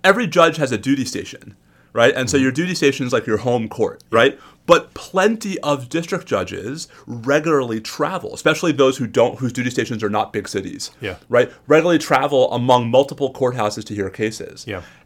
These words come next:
Speaker 1: There, there are historical reasons why that hasn't been the pattern
Speaker 2: Sure.
Speaker 1: in Texas and a couple of other
Speaker 2: Sure,
Speaker 1: states.
Speaker 2: and the,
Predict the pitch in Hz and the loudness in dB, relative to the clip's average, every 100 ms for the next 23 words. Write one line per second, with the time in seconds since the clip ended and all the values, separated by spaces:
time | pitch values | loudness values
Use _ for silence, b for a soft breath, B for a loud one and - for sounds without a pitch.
0 | _ - - 135 135 156 147 B 131 156 | _ -14 -12 -6 2 2 2 B 4 6
1 | 151 143 147 - 160 160 175 180 156 147 | 6 4 0 0 0 2 0 -2 -2 0
2 | 156 170 147 131 123 123 - - 123 135 | 0 -4 -2 -2 0 -2 -4 -8 -6 -6
3 | - 127 131 127 - 113 120 131 131 147 | -6 -6 -2 -4 -4 -8 -4 -4 -4 -6
4 | 110 120 120 - 113 - 123 107 101 117 | -4 -4 -6 -8 -8 -6 -4 -6 -6 -8
5 | - 123 110 107 196 147 165 | -6 -4 -2 0 2 2 2